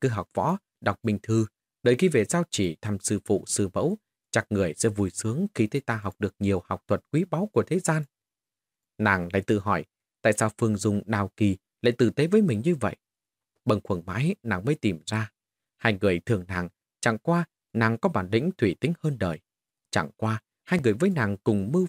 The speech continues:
phục hồi lĩnh Nam mà thôi. Phương Dung giảng muốn thắng giặc, phải tự biết mình biết giặc.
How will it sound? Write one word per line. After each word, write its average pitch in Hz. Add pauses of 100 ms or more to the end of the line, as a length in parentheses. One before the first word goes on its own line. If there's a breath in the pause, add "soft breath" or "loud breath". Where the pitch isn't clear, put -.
phục 95
hồi 87
lĩnh 127
Nam 165
mà 85
thôi. 160 (1040)
Phương 110
Dung 101
giảng 82 (180)
muốn 120
thắng 190
giặc, - (240)
phải 120
tự 120
biết 208
mình 95
biết 202
giặc. 98